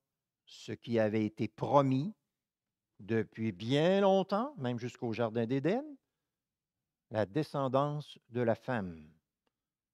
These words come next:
Mais en devenant humain, il fallait affronter un gros, gros problème, considérable. Si le péché d'Adam a réellement entraîné la condamnation de toute l'humanité,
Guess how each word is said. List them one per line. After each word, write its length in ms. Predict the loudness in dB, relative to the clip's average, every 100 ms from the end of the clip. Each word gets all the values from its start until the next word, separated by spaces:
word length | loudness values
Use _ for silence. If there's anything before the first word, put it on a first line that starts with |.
| _ 0
Mais 160 | 2
en 80 | 6
devenant 340 | 6 6 6
humain, 320 | 6 6 6 4
il 140 | 2
fallait 360 | 4 6 6 4 -6 _ _
affronter 500 | 2 2 2 0 2
un 160 | 2 2
gros, 520 | 2 2 6 8 8
gros 260 | 6 4 2
problème, 680 | 2 2 4 2 0 -8 -10 _
considérable. 1120 | -6 -6 -6 0 2 2 0 -2 -6 -6 -8 _ _ _ _ _ _
Si 380 | -16 -10 -4 6
le 140 | 6
péché 580 | 8 4 4 0 -4 -4 _ _
d'Adam 460 | 0 0 2 0 -4 _ _ _ _ _ _
a 140 | 0 2
réellement 520 | 4 4 6 6 4
entraîné 600 | 2 0 0 -2 0 2 4
la 120 | 4
condamnation 600 | 4 2 2 2 0 -2
de 100 | 0
toute 240 | 2 0 2
l'humanité, 640 | 2 2 2 2 0 0